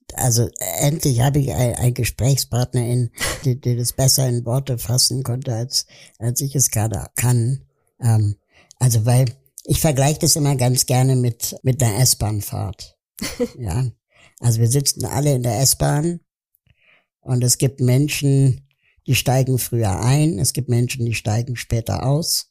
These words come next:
Speaker 2: Mhm.
Speaker 1: Ähm, es gibt eine Wegstrecke, die wir gemeinsam zurücklegen. Und ich als Fahrgast hab nicht das Recht zu bestimmen, wer neben mir sitzt. Und mein Fahrgast neben mir hat auch nicht das Recht zu bestimmen, ob ich neben ihr sitze.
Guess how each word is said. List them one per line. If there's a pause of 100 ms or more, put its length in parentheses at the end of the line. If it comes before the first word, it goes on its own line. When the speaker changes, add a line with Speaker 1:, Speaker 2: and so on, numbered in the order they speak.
(140)
Speaker 2:
Mhm.
Speaker 1:
Ähm,
es
gibt
eine
Wegstrecke,
die
wir
gemeinsam
zurücklegen. (920)
Und
ich
als
Fahrgast (480)
hab
nicht
das
Recht
zu
bestimmen, (300)
wer
neben
mir
sitzt. (1160)
Und
mein
Fahrgast
neben
mir
hat
auch
nicht
das
Recht
zu
bestimmen,
ob
ich
neben
ihr
sitze.